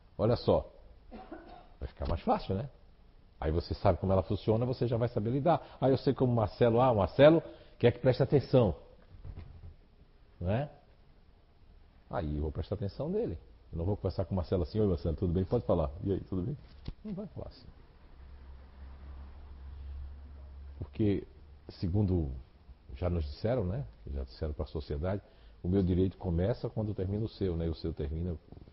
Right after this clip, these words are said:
o meu começa, o seu termina. E o seu começa, o meu termina." Então a gente tem que respeitar as pessoas.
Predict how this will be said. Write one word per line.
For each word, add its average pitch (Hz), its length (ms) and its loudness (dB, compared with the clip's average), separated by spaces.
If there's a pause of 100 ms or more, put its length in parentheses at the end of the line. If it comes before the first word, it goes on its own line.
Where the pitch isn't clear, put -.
(140)
o 85 120 -10
meu 78 160 -4
começa, 78 420 -6
o - 20 -8
seu 101 120 -6
termina. 92 400 -2
E 69 80 -6
o - 160 -8
seu 76 120 -8
começa, 78 460 -10
o - 20 -6
meu 87 120 -8
termina." 117 320 -6 (680)
Então 170 240 -8
a 175 40 -8
gente 170 180 -6
tem 175 100 -8
que 185 100 -10
respeitar 170 360 -6
as - 80 -8
pessoas. 76 420 -8